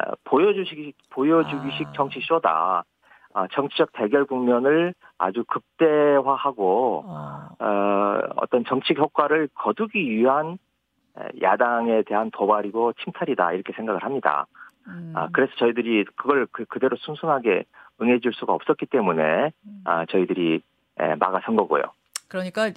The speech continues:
Speaker 2: 진짜 뭘 가져가라기 위해서라기보다는
Speaker 1: 네.
Speaker 2: 보여주기용 혹은 사건을 좀 키우기용 퍼포먼스
Speaker 1: 그렇죠.
Speaker 2: 아니냐, 이렇게 보신다는
Speaker 1: 그렇죠.
Speaker 2: 거군요.
Speaker 1: 지금 이십사 퍼센트의 그 낮은 지지율 그 늪에서 지금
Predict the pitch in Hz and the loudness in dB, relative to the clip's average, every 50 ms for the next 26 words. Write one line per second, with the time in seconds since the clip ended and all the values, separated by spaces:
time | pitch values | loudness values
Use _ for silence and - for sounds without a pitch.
0 | - - _ - - - 196 185 233 214 226 226 - 180 160 202 202 214 202 202 | -12 -20 _ -20 -14 -10 -2 -2 2 2 2 2 2 -2 -2 0 0 2 2 4
1 | 196 196 185 185 170 180 170 175 175 180 180 - 190 180 180 165 170 156 165 160 | 4 2 2 0 0 -2 -2 -2 -2 -2 -2 0 0 -2 0 -2 -2 -4 -4 -2
2 | 170 165 175 208 226 240 240 - _ _ - 240 160 165 175 196 196 202 220 240 | -2 -4 -2 -2 -2 -4 -4 -6 _ _ -6 -2 0 2 2 4 4 6 6 6
3 | 240 214 196 208 185 214 214 247 285 311 339 339 302 - 269 247 285 285 285 277 | 6 6 2 -4 -4 -2 0 0 2 0 0 -2 -4 -6 -2 0 2 2 2 2
4 | 269 247 240 _ - 262 277 - 302 302 294 277 269 269 254 - - - 370 370 | 0 -2 -6 _ -4 -4 2 2 2 2 2 -2 -2 -2 -2 -2 -4 -2 0 2
5 | 359 339 - 277 277 285 285 - - 302 302 - 311 277 269 254 - 262 226 180 | 2 2 0 2 0 2 0 4 2 2 2 2 2 2 2 2 2 2 2 2
6 | 185 185 208 220 - - - 170 214 196 196 - 202 185 180 170 170 165 196 185 | 2 2 2 2 2 2 2 2 0 0 0 -2 -2 -2 -2 -2 -2 -2 -2 -2
7 | 156 170 185 208 233 233 226 - - 131 131 120 107 - - _ _ - - - | -2 0 0 0 2 2 0 2 2 2 2 2 -2 -6 -10 _ _ -20 -20 -20
8 | - _ - 127 135 - - - 170 165 - - 165 160 - 160 151 143 - - | -20 _ -6 -6 -6 -6 -2 0 0 0 0 0 -6 -2 0 0 -2 -2 0 2
9 | 139 131 123 120 113 107 104 101 98 95 92 92 _ - 113 107 104 101 101 - | 4 4 6 6 4 4 4 4 2 2 0 -2 _ -4 -4 -2 -2 -2 -2 -2
10 | - 95 - 151 170 151 - - 117 110 113 123 123 123 120 113 110 107 98 - | -4 -2 -2 -2 -2 -2 -6 -10 -12 -8 -2 0 2 4 4 4 4 4 2 0
11 | - - 147 117 _ - 143 143 - - 165 - - 139 127 113 - - 104 110 | 0 -2 -2 -2 _ -2 -4 -2 0 0 -2 2 2 2 2 0 -2 -4 -4 -2
12 | 104 95 | -2 -2